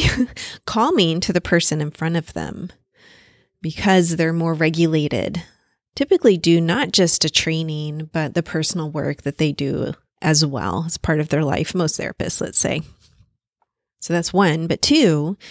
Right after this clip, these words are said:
it's also due to learning techniques that they can use in their personal life, because you can only go to therapy so much.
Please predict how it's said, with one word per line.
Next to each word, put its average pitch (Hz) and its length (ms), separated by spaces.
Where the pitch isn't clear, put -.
it's - 100
also 165 720
due 175 280
to 156 640
learning 156 360
techniques - 680
that 147 260
they 160 100
can 165 220
use 151 420
in 156 160
their 160 100
personal 190 440
life, 139 500
because 160 360
you 156 100
can 160 220
only 160 200
go 190 180
to 247 100
therapy 143 360
so 165 200
much. 247 420